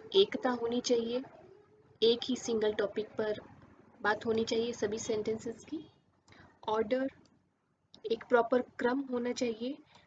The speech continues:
व्यवस्थित रूप से सारे सेंटेंसेस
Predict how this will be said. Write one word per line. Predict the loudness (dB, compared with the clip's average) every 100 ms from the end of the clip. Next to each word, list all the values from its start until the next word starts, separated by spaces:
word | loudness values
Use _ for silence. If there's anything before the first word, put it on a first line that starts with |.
| _
व्यवस्थित | -2 2 0 2 -2 -4 -16 _ _
रूप | -6 -4
से | -2 -2
सारे | 0 -2 0
सेंटेंसेस | 2 0 0 -2 0 -2 -2